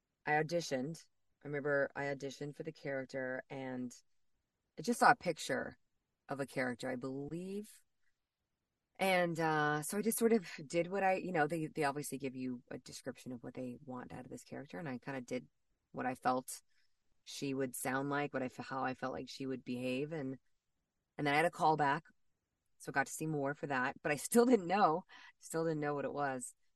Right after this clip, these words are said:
And then, um, I remember thinking, "Oh, this, this is something I can tell is gonna be really cool, even just in the audition process."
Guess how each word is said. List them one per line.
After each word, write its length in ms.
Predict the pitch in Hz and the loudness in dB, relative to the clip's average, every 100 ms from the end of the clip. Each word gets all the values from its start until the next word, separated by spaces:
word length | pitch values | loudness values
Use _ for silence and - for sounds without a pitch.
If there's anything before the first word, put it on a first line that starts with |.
| _ _ - | _ _ -8
And 180 | 147 139 | -4 -2
then, 460 | 135 135 135 127 - | -2 -2 -2 -4 -4
um, 460 | 131 123 120 120 117 _ _ _ _ _ _ _ _ | -4 -4 -4 -6 -10 _ _ _ _ _ _ _ _
I 100 | 147 | -6
remember 380 | 143 175 226 269 | -4 0 0 0
thinking, 520 | 254 202 170 151 135 - - | 0 -2 -2 -2 -2 -6 -12
"Oh, 140 | - - | -12 -10
this, 200 | 139 - - | -8 -10 -10
this 180 | 151 135 | -10 -8
is 80 | 156 | -8
something 240 | - 165 | -6 -4
I 80 | 143 | -6
can 140 | 131 127 | -6 -6
tell 180 | - | -6
is 80 | 131 | -6
gonna 180 | 127 127 | -6 -6
be 140 | 123 | -4
really 240 | 123 123 120 | -6 -8 -10
cool, 400 | - 127 120 - _ _ _ _ _ _ _ | -8 -6 -6 -8 _ _ _ _ _ _ _
even 260 | 143 143 151 | -6 -2 -2
just 220 | 139 127 | -2 -4
in 100 | 135 | -4
the 100 | 127 | -2
audition 400 | 127 123 127 131 | -4 -6 -8 -8
process." 600 | 123 - - - - - | -8 -8 -8 -10 -10 -10